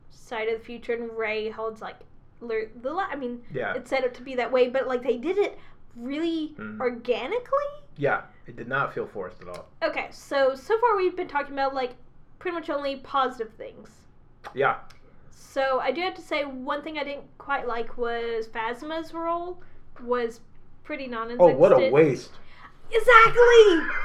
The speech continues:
Speaker 1: That's, okay.
Speaker 2: <laughs>
Speaker 1: One of my biggest complaints is they wasted Phasma. Um,
Speaker 2: Like,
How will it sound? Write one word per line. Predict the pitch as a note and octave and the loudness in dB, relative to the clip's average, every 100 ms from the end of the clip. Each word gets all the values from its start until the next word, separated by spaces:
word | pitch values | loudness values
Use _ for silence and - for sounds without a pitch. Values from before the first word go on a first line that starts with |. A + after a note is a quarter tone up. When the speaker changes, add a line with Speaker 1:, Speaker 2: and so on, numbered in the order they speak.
| - - - - - | -2 -4 -8 -8 8
Speaker 1:
That's, | F#4 A#4 - | 10 10 8
okay. | D#4+ F4+ - - - - | 2 2 -2 -10 -20 -20
Speaker 2:
<laughs> | - - - | -20 -20 -6
Speaker 1:
One | F#4 G4+ C#5+ C#4 C#4+ D#4 F4+ | -2 2 2 2 6 6 6
of | |
my | F4 E4+ | 4 2
biggest | D#4+ D4 E4+ - | 0 -2 0 4
complaints | A4+ G#4+ G4 F#4+ D#4+ | 4 6 6 6 4
is | D4+ D#4+ | -2 2
they | D4+ | 4
wasted | E4+ D#4 G#4+ G#4 G4 E4 - | 4 12 12 12 6 2 0
Phasma. | D4 F#4+ G4 D#4+ B3+ B3 C4+ - - - - - - - - | 4 4 2 -2 -6 -8 -12 -14 -18 -20 -20 -20 -16 -8 4
Um, | C#4+ C#4 C4+ C4 B3 B3 B3 | 6 8 6 6 4 2 0
Speaker 2:
Like, | F3+ F3+ F3+ | 6 8 6